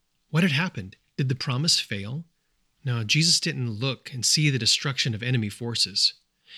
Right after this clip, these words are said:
He also looked and saw the joy set before him. And he voluntarily endured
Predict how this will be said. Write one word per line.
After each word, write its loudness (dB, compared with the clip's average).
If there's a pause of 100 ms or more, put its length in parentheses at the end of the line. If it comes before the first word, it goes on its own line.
(200)
He -2
also 2
looked -4 (320)
and -4
saw 2
the -2
joy 0
set 0
before -12
him. -18 (800)
And 2
he 2
voluntarily 0
endured -2